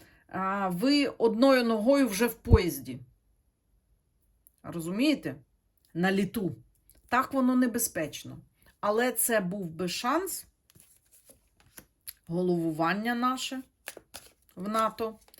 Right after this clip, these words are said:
прийняття рішень. Ну, це покровительство від нато. І так. Ви знаєте, ну,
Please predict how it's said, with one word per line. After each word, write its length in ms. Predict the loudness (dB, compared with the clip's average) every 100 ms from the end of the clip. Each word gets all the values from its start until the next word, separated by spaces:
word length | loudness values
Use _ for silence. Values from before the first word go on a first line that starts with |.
| _
прийняття 680 | -4 -2 0 -2 -2 0 0
рішень. 540 | 0 -2 -2 -4 -4 -6 -8 -18 -20 -20 _ _ _ _ _ _
Ну, 200 | -6 -6
це 160 | -2 -4
покровительство 1080 | -4 -6 -2 -2 -2 -4 -8 -10 -10 -8 -4
від 200 | -4 -4
нато. 420 | -8 -10 -16 -18 -20 _ _ -20 -20 -20 _ _ _
І 120 | -16 -14
так. 640 | -10 -10 -10 -18 -20 -20 -12 -12 -12 -16 -16 -16 -20 _ _ _ _ _ _ -14 -14 -14 -20 -20 _ _ -20 _ _ _ _ _ _ _ _ _ _ _ -10 -10 _ _ -20 _ _ _ _ _ _
Ви 100 | -14
знаєте, 420 | -6 -2 -2 -2 -6
ну, 600 | -6 -4 -4 -4 -6